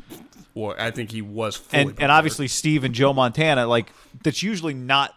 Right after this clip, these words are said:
Speaker 2: the move. Like, the Packers did the right thing when they made the decision to move on from Brett, even though Brett had a few good years left.
Speaker 1: We do have breaking news right now.
Speaker 2: What?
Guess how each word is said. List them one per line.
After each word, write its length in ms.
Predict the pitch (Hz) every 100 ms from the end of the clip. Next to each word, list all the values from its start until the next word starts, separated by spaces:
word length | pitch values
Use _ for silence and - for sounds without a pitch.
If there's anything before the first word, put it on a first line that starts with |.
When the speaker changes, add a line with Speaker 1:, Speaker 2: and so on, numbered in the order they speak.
| -
Speaker 2:
the 100 | 113
move. 540 | 131 135 107 107 - _ _ _ _ -
Like, 220 | 131 123
the 60 | 123
Packers 460 | - 156 160 151
did 140 | 113 139
the 80 | 131
right 220 | 131 135
thing 220 | 131 127
when 120 | 117
they 140 | 110 120
made 220 | 120 120
the 80 | 117
decision 360 | 110 - 113
to 60 | 107
move 160 | 113 113
on 140 | 117
from 140 | 110
Brett, 300 | 101 131 127
even 180 | 151 147
though 80 | 139
Brett 260 | 101 135 123
had 100 | 120
a 60 |
few 180 | 113 127
good 160 | 113 113
years 220 | 110 104
left. 360 | 101 92 - _ _ _ - - _ -
Speaker 1:
We 100 | 143
do 80 | 160
have 160 | 135
breaking 340 | 113 139 120 123
news 220 | 120 120
right 160 | 127 131
now. 160 | 135 135
Speaker 2:
What? 300 | 110 92